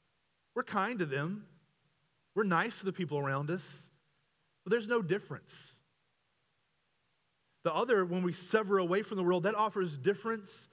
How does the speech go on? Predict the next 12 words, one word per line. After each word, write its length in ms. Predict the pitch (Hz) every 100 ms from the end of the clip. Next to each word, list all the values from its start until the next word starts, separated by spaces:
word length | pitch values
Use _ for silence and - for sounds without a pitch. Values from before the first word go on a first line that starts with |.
| _ _ -
but 120 | 160
no 180 | 165 151
kindness. 920 | - 156 151 104 85 - - - - _ _ _ _ _ _ _ _ -
The 80 | 151
picture 380 | - 240 - 196
that 180 | 175
Peter 320 | - 233 208 170
is 120 | -
painting 320 | 190 175 175
here 280 | 160 160 165
is 140 | 139
that 200 | 160 147